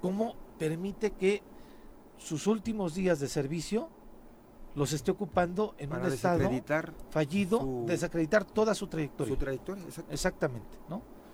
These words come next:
Speaker 1: Y que ahora salga, y, y ahí, y ahí lo digo con toda honestidad, que porque, "Ay, un morelense como secretario de gobierno, qué bueno",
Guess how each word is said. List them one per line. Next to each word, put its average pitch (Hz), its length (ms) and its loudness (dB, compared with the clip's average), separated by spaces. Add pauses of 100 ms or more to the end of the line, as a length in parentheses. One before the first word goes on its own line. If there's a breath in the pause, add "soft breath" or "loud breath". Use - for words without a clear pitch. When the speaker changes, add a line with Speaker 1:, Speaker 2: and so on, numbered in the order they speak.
(720 loud breath)
Speaker 1:
Y 190 100 -4
que 208 120 4
ahora 220 300 8
salga, 214 520 8
y, 131 180 -6 (100)
y 135 60 0
ahí, 139 80 2
y 170 180 0
ahí 185 160 6
lo 214 100 2
digo 190 180 0
con 135 180 -4
toda 165 140 0
honestidad, 139 480 2
que - 100 -10
porque, 113 220 -4
"Ay, 240 360 0
un 269 180 0
morelense 233 640 -2
como 175 180 -6
secretario 175 400 -2
de 175 60 0
gobierno, 175 400 0
qué 220 120 2
bueno", 233 380 0